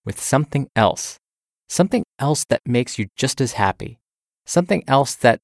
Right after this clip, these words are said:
pretty much satisfies just like that soda would. If you try and give up soda and just replace it with, let's say, plain water, you may find you're still craving that soda later.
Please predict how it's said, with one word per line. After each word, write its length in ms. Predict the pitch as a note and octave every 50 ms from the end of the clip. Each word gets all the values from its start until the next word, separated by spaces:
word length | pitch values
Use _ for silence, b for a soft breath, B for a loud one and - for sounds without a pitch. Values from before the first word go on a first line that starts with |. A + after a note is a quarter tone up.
| _ _ -
pretty 340 | - - F3+ G3 A3+ A3 G3+
much 220 | F3+ E3+ D#3 -
satisfies 960 | - - - - B2+ B2+ C3+ C3+ A#2+ - - - A2 G2+ G2 G2 G2+ F#2+ - _ _ _ _ _ -
just 300 | - E3 E3+ - - -
like 200 | C3 B2+ A#2+ -
that 180 | B2 G2 -
soda 340 | - - - G#2+ G#2 G#2 F#2
would. 260 | - D2+ C2+ - - _ _ _ _ _ _ _ _ _ _ _ _ _
If 140 | - C#3 -
you 80 | D3 C#3
try 260 | - - G3+ B3 C#4+
and 100 | C4 G3
give 140 | F3+ D3+ C#3
up 120 | A#2+ -
soda 340 | - - C3 A#2+ A#2 G#2 G2+
and 120 | G2 G2+
just 160 | G2+ G#2 - -
replace 360 | - - - A2+ A2 - -
it 80 | G2+
with, 160 | F#2+ G2+ - -
let's 200 | G2+ F#2+ - -
say, 120 | F#2 F2+
plain 380 | - - - G#2 G2 F#2+ F#2+ F#2
water, 460 | G#2+ D3 E3 D#3 A#2+ G#2+ G#2 G#2 - _ _ _ _ _ -
you 120 | A2+ A2+
may 180 | A#2 D3+ F3+ G3+
find 280 | - - E3+ E3 D#3
you're 80 | C3+ B2+
still 300 | - - - C#3 C#3 C3+
craving 340 | - - B2+ A#2+ A#2 A#2 A2
that 160 | G2+ - -
soda 300 | - - G#2+ G2+ G2+ G2
later. 360 | G2 G2+ G2+ G2 F#2 - -